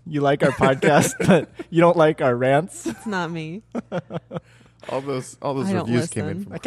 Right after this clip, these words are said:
Speaker 3: Kristen.
Speaker 1: imagine there's more than one person who doesn't like our rants. <laughs>
Speaker 3: Yeah.
Speaker 2: All right. But for those of you who are listening for any edge,
Speaker 3: <laughs>
Speaker 2: and for some
Speaker 3: Information.
Speaker 2: reason for information,
Speaker 1: Mm-hmm.
Speaker 2: let's, let's move on to if China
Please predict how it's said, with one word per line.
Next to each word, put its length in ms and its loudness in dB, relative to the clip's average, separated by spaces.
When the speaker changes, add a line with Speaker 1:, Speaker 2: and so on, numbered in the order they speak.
Speaker 3:
Kristen. 60 2
Speaker 1:
imagine 400 2
there's 180 -6
more 180 -2
than 200 -6
one 160 -4
person 340 -12
who 220 -12
doesn't 300 -6
like 200 -4
our 120 -4
rants. 440 0
<laughs> 80 -10
Speaker 3:
Yeah. 160 -2
Speaker 2:
All 60 -4
right. 280 -4
But 280 -4
for 100 -10
those 280 -6
of 60 -14
you 100 -12
who 100 -8
are 220 -8
listening 460 -10
for 500 -16
any 340 -6
edge, 360 -8
Speaker 3:
<laughs> 40 -20
Speaker 2:
and 160 -8
for 80 -2
some 240 0
Speaker 3:
Information. 60 -2
Speaker 2:
reason 180 -2
for 180 -8
information, 760 -10
Speaker 1:
Mm-hmm. 100 -14
Speaker 2:
let's, 400 -12
let's 220 -14
move 160 -8
on 220 -8
to 440 -8
if 160 -8
China 640 -10